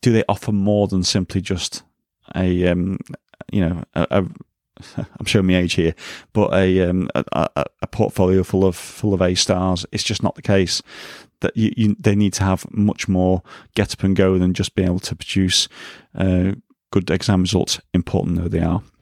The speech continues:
So I ho-, hope you enjoyed this, um, edition of Trade Entrepreneur Podcast. As I always say, great to hear your comments. David at trade dash entrepreneur dot co dot U K is my email address. If you wanna give us a like and subscribe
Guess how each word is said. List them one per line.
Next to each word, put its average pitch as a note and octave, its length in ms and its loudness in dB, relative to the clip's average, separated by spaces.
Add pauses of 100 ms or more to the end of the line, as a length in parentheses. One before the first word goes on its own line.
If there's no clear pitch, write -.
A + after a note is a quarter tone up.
(1040)
So D3 120 2
I D#3 40 6
ho-, E3 120 4 (100)
hope B2 120 2
you C#3+ 80 4
enjoyed A2+ 360 4
this, - 420 0
um, G2 480 2 (340)
edition G#2 680 -2
of F#2+ 300 -4
Trade F#2+ 240 -2
Entrepreneur F#2+ 640 -2
Podcast. - 720 -4 (540)
As A#2 140 2
I A#2 60 4
always G#2+ 120 4
say, A2 240 2
great G#2+ 260 0
to - 60 -6
hear A2 120 4
your G2+ 80 4
comments. G#2 520 0 (180)
David G#2+ 460 2 (220)
at - 300 -2 (100)
trade G2 400 0
dash F#2+ 260 -2 (100)
entrepreneur F#2+ 520 -2
dot - 180 -4
co - 140 -4
dot F2+ 80 -2
U F#2+ 100 -2
K F#2+ 300 0
is - 120 -4
my F#2 80 0
email A2 260 2
address. A2 440 0 (520)
If G#2+ 120 -6
you G2+ 60 2
wanna G2 320 2 (100)
give G2 160 0
us F#2+ 140 0
a F#2+ 160 2
like G2 320 0
and F#2+ 100 -2
subscribe G2+ 840 0